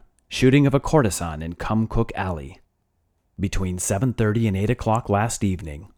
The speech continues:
while Choi Kum, a Chinese courtesan, was bargaining with a fruit dealer in her room on Kum Kuk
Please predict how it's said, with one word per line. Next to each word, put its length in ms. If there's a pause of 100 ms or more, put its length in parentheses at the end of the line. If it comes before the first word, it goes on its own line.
(120)
while 220
Choi 280
Kum, 500
a 100
Chinese 520
courtesan, 640
was 220
bargaining 580
with 140
a 60
fruit 300
dealer 360
in 80
her 180
room 320
on 160
Kum 280
Kuk 220